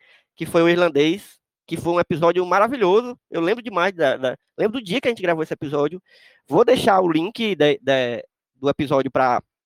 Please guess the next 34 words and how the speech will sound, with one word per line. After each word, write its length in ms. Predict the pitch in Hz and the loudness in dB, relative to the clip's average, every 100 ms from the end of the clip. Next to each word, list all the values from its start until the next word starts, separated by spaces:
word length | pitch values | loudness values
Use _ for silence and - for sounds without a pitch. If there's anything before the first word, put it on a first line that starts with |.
| _ | _
quem 160 | - 226 | -2 -2
quiser 220 | 226 185 | 0 0
ouvir, 320 | 165 131 151 | 0 0 -4
quem 100 | 175 | -4
não 80 | 147 | -8
tiver 180 | - 143 | -4 -2
ouvido 200 | 135 135 | -2 -2
ainda, 140 | 139 - | -4 -2
ou 80 | |
quem 140 | - 175 | -2 -2
quiser 180 | 175 160 | 0 0
ouvir 160 | - | 0
de 80 | 208 | -2
novo, 380 | 180 165 175 202 _ _ _ _ _ _ - | 0 0 -2 -10 _ _ _ _ _ _ -6
é, 760 | 131 135 127 127 120 113 104 92 _ _ _ _ | -2 0 0 -2 -4 -6 -10 -14 _ _ _ _
dessa, 460 | - 131 - 147 135 | -4 -4 -2 -2 -2
desse 240 | 117 139 | -4 -8
papo 240 | 165 143 - | -2 -2 -2
que 60 | - | -2
foi 160 | - | 0
massa 220 | 170 180 | 0 -2
demais. 240 | 226 180 170 | 0 0 2
E 40 | |
aí, 140 | 220 240 | 4 4
eu, 180 | 254 247 | 4 4
eu, 200 | 208 226 _ _ _ | 2 2 _ _ _
quando 220 | - 240 | 0 4
eu 180 | 208 185 - _ - | 4 2 -2 _ -2
pensei 420 | 156 156 165 160 | -2 0 0 0
em 80 | 131 | -4
chamar, 340 | - 127 131 117 _ _ _ _ | -6 -2 -2 -2 _ _ _ _
né, 120 | 143 165 | -2 -2
convidados 500 | - 147 147 139 - | -2 -4 0 0 -2
pra 180 | 139 | -6